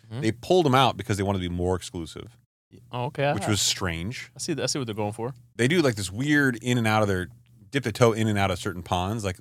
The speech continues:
Speaker 2: they, during the pandemic and afterward, they did to-go food. Now they don't do it anymore.
Speaker 1: I like that better.
Speaker 2: The no to-go food?
Speaker 1: Yeah, I like that. So it's a different kind of vibe.
Speaker 2: I mean, it's,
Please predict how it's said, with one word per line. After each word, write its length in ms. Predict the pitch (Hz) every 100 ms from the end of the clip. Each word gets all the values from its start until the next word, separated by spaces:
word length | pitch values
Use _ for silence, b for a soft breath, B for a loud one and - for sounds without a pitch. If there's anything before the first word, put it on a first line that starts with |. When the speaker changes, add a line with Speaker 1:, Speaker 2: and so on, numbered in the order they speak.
| -
Speaker 2:
they, 240 | 98 98
during 180 | 87 110
the 40 | 101
pandemic 600 | 101 92 151 151 147 -
and 160 | 104 101
afterward, 500 | 104 117 120 131 131
they 120 | 117 98
did 200 | 92 -
to-go 260 | 92 98
food. 220 | 104 131
Now 140 | 95 87
they 80 | 87
don't 100 | 82
do 100 | 82
it 60 |
anymore. 300 | 76 76 90 - _ _ _ _ _ _ _
Speaker 1:
I 60 | 107
like 160 | 107 104
that 160 | 98
better. 200 | 92 110 - _ _ _ _ _
Speaker 2:
The 80 | 101
no 140 | 92 98
to-go 240 | 92 107
food? 180 | 156 247 _ _ - - -
Speaker 1:
Yeah, 200 | 98 82 - _
I 20 |
like 140 | 131 123
that. 160 | - -
So 140 | - 127
it's 100 | 120
a 40 |
different 180 | 113 113
kind 100 | 107
of 80 | 95
vibe. 140 | 82
Speaker 2:
I 160 | 175 233
mean, 380 | 349 392 392 330
it's, 480 | 220 285 - -